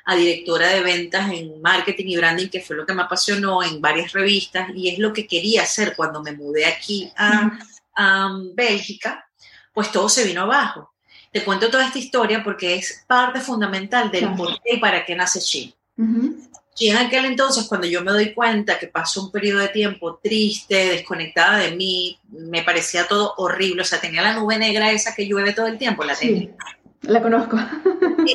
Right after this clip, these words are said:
Speaker 1: porque no tenía ninguna herramienta para poder entonces, eh, eh, ¿sabes? Eh, facilitarme y darme la oportunidad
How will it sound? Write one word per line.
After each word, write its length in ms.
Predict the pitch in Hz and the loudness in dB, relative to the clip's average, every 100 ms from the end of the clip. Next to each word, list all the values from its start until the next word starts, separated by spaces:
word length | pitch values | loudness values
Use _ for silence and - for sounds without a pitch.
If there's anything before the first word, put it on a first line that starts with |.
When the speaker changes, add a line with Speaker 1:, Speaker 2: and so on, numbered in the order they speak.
| - 294 | -2 -8
Speaker 1:
porque 220 | 269 262 | -4 -4
no 120 | 262 | -2
tenía 340 | 294 302 320 302 | -4 0 2 2
ninguna 320 | 247 247 269 | 0 0 2
herramienta 580 | 277 254 226 214 214 247 | 2 0 0 0 0 0
para 240 | 247 214 | 2 0
poder 280 | 190 185 190 | 0 0 0
entonces, 880 | 214 226 226 226 247 247 - - - _ | 0 -2 -2 0 -2 -2 -10 -20 -20 _
eh, 220 | 208 202 196 | -2 0 0
eh, 420 | 185 180 170 - _ _ _ _ _ _ _ _ _ _ | -2 -2 -4 -12 _ _ _ _ _ _ _ _ _ _
¿sabes? 520 | - 254 220 208 - | 0 2 2 0 -2
Eh, 300 | 202 160 - - _ _ _ _ | -2 -4 -8 -20 _ _ _ _
facilitarme 1400 | 208 - - 214 208 - 240 247 220 180 160 127 123 - | -4 -2 0 2 0 2 4 6 4 0 -4 -8 -8 -8
y 120 | 208 190 | -2 0
darme 240 | 185 226 | 2 2
la 120 | 240 | 0
oportunidad 920 | 214 - 175 175 170 165 202 247 240 | -2 -8 -8 -6 -4 0 2 4 2